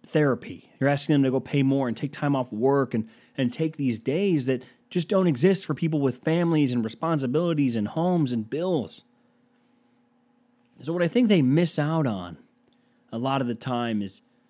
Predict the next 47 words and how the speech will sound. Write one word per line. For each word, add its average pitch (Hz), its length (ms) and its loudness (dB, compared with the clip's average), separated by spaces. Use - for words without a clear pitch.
that 123 360 0
there's 170 180 4
real 214 200 4
people 180 300 2
who 147 80 4
have 139 180 4
real 180 160 4
problems 135 520 -2
in 120 80 -4
life 110 200 -6
that 117 100 -8
they 131 60 2
have 127 100 0
to 120 80 -4
face 113 300 -4
every 104 180 -8
day. 95 260 -8
And 135 80 -2
I 143 80 2
know 190 240 2
that 160 180 0
N 156 80 -2
F 151 120 -2
L 156 120 2
players 147 380 0
are, 110 480 -8
you 120 100 -4
know, 113 60 -4
they, 113 140 -4
they 127 280 -2
should 165 260 0
take 151 240 0
that, 156 140 2
and 120 140 -2
they 117 80 -4
are 101 100 -8
a 98 60 -10
very 135 200 -2
good 131 160 -2
role 127 180 0
model, 127 300 -2
and 101 120 -4
it 90 60 -14
shows 139 320 0
that 113 100 0
it's - 80 -8
okay 131 640 -4